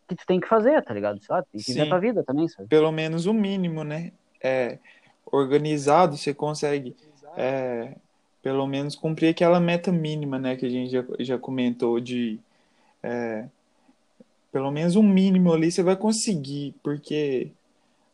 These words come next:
Speaker 2: agora eu acredito que quando você não tem uma organização assim, é, você não consegue nem fazer nada.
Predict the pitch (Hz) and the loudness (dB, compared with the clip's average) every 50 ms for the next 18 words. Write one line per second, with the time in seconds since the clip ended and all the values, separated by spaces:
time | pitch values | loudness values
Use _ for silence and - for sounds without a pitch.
0 | _ _ - 131 131 139 139 143 151 147 147 - 156 160 151 143 160 156 - - | _ _ -6 -2 0 2 4 6 6 4 4 2 -2 -2 -2 -2 -4 -6 -6 -8
1 | 160 151 - 156 156 156 147 151 - 160 160 160 160 156 - 151 147 147 143 143 | -8 -4 -2 -2 0 0 -2 -2 -2 -2 -2 -2 -4 -2 -2 -2 -2 -2 -2 -2
2 | 139 135 127 131 135 135 135 135 135 131 131 127 131 131 - - - 127 131 131 | 0 0 0 0 -2 -2 -2 -2 2 4 4 4 4 2 -2 -4 -2 -2 -2 -2
3 | 127 - - - - 147 180 180 180 180 - - - 120 117 113 113 107 104 - | -2 -4 -6 -6 -4 -2 0 0 -2 -2 -6 -10 -8 -6 -4 -4 -2 -4 -4 -6
4 | - _ _ _ _ _ _ _ _ _ - - 117 123 123 - 143 143 143 - | -10 _ _ _ _ _ _ _ _ _ -8 -6 -6 -6 -6 -6 -6 -6 -2 -2
5 | 151 147 147 156 151 151 147 - 147 135 131 151 185 196 180 143 143 139 131 127 | -2 -2 -2 -2 -6 -4 -2 0 0 0 0 0 0 0 0 0 -2 -4 -4 -6
6 | 131 | -12